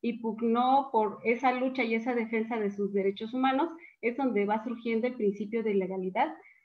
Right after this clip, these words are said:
Eh, como principios universales que promovió la Revolución Francesa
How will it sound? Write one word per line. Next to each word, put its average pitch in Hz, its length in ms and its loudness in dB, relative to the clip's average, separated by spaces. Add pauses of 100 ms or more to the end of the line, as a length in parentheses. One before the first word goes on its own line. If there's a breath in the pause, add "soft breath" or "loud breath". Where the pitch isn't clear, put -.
(120 loud breath)
Eh, 190 480 8
como 240 240 4
principios 285 640 0
universales 240 760 0
que 196 420 4
promovió 202 500 4
la 233 120 2
Revolución 202 460 2
Francesa 226 680 0